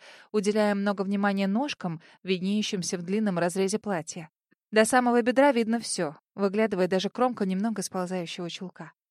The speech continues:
"Вы будто с праздника сбежали", замечает он. "Если вам нужна консультация, излагайте. Ближе к сути", добавляет деловым тоном. Я прикрываю дверь, ноги меня держат с трудом. Опёршись бедром о край стола, говорю:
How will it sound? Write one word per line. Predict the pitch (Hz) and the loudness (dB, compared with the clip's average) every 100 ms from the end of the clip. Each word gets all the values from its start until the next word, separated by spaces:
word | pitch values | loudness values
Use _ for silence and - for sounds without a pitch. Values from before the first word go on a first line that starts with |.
| _ _ _ _ _ _ _ _ _ | _ _ _ _ _ _ _ _ _
"Вы | - 208 262 | 2 4 6
будто | 302 320 | 4 0
с | - | 0
праздника | 247 247 247 208 | 2 2 2 -2
сбежали", | 170 175 165 151 143 - _ | 0 0 2 0 -4 -14 _
замечает | 190 190 208 202 202 175 202 | -6 -2 -2 0 0 0 -2
он. | 233 240 _ _ _ _ | -2 -4 _ _ _ _
"Если | 202 226 247 | 2 2 4
вам | 233 | 6
нужна | 233 226 226 | 6 4 2
консультация, | 226 240 226 269 269 196 | 2 2 4 2 4 4
излагайте. | 190 190 170 147 151 151 _ - | 4 4 2 -2 -8 -14 _ -4
Ближе | 185 220 240 247 | 2 4 4 0
к | |
сути", | - 254 214 170 160 _ _ _ | -2 -4 -4 -8 -12 _ _ _
добавляет | 185 190 202 226 247 | 2 6 6 6 2
деловым | 196 196 196 202 | 2 2 2 -4
тоном. | 190 165 135 - _ _ _ _ - | -6 -8 -10 -18 _ _ _ _ 0
Я | 240 | 2
прикрываю | 233 254 247 240 214 180 | 2 2 4 6 6 6
дверь, | 185 220 240 - | 4 4 2 -2
ноги | 196 180 | -2 0
меня | 175 170 | -2 -2
держат | 165 165 165 | -2 -2 -4
с | - | -2
трудом. | 185 180 240 240 - - - | 2 4 4 2 -12 -20 -10
Опёршись | 196 262 277 247 214 | -2 0 0 -2 0
бедром | 220 240 247 | 4 4 4
о | 220 | 0
край | 247 240 | 2 0
стола, | - 208 220 240 | 0 2 4 4
говорю: | 214 202 233 | 4 4 4